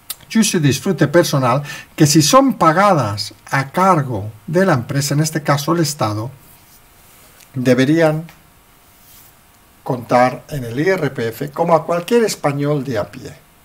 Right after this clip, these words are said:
Nos hace gracia cuando Óscar López dice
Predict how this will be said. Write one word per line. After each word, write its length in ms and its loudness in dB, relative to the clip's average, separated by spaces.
Nos 180 0
hace 220 4
gracia 340 2
cuando 260 0
Óscar 280 -4
López 580 -4
dice 500 -10